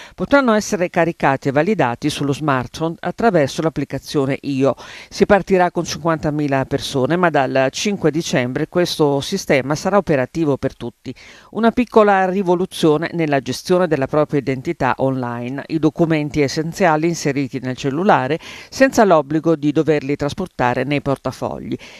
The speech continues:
La Commissione europea vuole la transizione digitale entro il duemilaventisei per snellire l'eccesso di burocrazia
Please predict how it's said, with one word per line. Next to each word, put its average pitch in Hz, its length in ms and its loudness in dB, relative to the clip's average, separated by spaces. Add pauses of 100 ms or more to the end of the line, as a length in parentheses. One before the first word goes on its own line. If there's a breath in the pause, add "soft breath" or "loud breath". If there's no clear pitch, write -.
(120)
La 175 100 -2
Commissione 202 400 4
europea 151 440 2
vuole 147 360 2
la 127 100 -6
transizione 135 840 0
digitale 135 720 -2
entro 139 340 -2
il 139 80 2
duemilaventisei 131 1040 -2
per 139 380 0
snellire 151 640 2
l'eccesso 135 580 -2
di 123 80 -4
burocrazia 127 760 -2